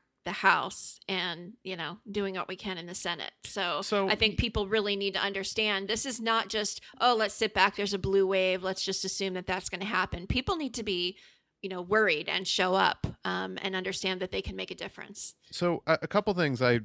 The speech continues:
Speaker 2: about Oc-, Ocasio, though, and her success in Congress. Number one, I don't, she, she's the, f-, and I think that the reason that we're all so fucking excited is that she's the first congressperson that's, like, one of us. Like, she, she
Speaker 1: Yeah.
Speaker 2: really feels like one of us. She doesn't feel like,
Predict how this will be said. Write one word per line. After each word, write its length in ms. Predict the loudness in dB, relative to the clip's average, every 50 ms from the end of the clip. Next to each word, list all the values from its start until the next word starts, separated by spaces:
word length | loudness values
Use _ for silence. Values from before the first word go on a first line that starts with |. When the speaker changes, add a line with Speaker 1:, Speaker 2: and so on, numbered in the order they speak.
| 0
Speaker 2:
about 400 | 0 0 4 6 6 6 6 4 0 -6
Oc-, 160 | -8 -8 -6 -6
Ocasio, 600 | -6 -4 -2 0 0 0 0 -2 -4 -4 -2 -2
though, 240 | -2 -2 -2 -2 -2
and 140 | -4 -4 -4
her 140 | -4 -4 -4
success 520 | -4 -8 -8 -8 -4 -4 -4 -4 -4 -8
in 80 | -12 -10
Congress. 480 | -6 -6 -6 -6 -6 -8 -8 -6 -2
Number 240 | -2 0 2 4 4
one, 440 | 4 4 4 2 2 0 -2 -6 -10 _ _ _ _ -20 _ _ -20 -16 _ 2
I 80 | 2 4
don't, 280 | 4 2 0 -2 -6
she, 200 | -8 -10 -10 -10 _ -16 -20 -20 -20 _ _ _ _ _ _ -10
she's 300 | -6 -2 0 0 0 0
the, 80 | -4 -6
f-, 100 | -4 0
and 160 | 0 0 0 2
I 80 | 0 0
think 220 | 2 0 -2 -4
that 80 | -4 -4
the 100 | -2 0
reason 300 | 2 2 2 2 2 0
that 160 | 0 0 0
we're 180 | 0 0 0 2
all 140 | 2 0 0
so 280 | -2 -2 -4 -4 -6
fucking 420 | -6 -6 -4 -4 -4 -4 -6 -8 -8
excited 600 | -8 -8 -8 -6 -6 -6 -6 -6 -8 -8 -8 -10
is 140 | -10 -8 -4
that 180 | -2 -2 -2
she's 240 | -2 -4 -4 -4 -2
the 100 | -4 -4
first 640 | -6 -4 0 2 2 2 2 0 -4 -6 -8 -8 -12 _ _ _ _ _ _ _ _ _ _ _ _ _ _ _ _ _ _ _ _ _ -16
congressperson 1080 | -10 -4 -4 -2 -2 -2 -2 -4 -4 -4 -4 -4 -4 -4 -4 -8 -10 -10 -12 -12 -12 -14 -16 _ _ _ _ _ _ -20 -20 -12 -2
that's, 240 | -2 -2 0 0 -2
like, 140 | -4 -4 -4
one 240 | -4 -4 -4 -4 -4
of 100 | -6 -8
us. 320 | -10 -12 -12 -16 -14 -8 -4
Like, 180 | -4 -4 -4
she, 240 | -4 -4 -4 -4 -4
she 120 | -4 -2 -2
Speaker 1:
Yeah. 140 | -2 -2 0
Speaker 2:
really 280 | 2 2 4 4 4 2
feels 440 | 0 -2 -2 0 2 2 2 0 0
like 160 | -4 -4 -4
one 180 | -4 -6 -6
of 100 | -6 -8
us. 140 | -8 -10 -8 -10
She 160 | -6 -4 2
doesn't 280 | 2 2 2 2 -2
feel 360 | -8 -2 0 4 4 4 4 4
like, 360 | 2 2 2 0 -2 -6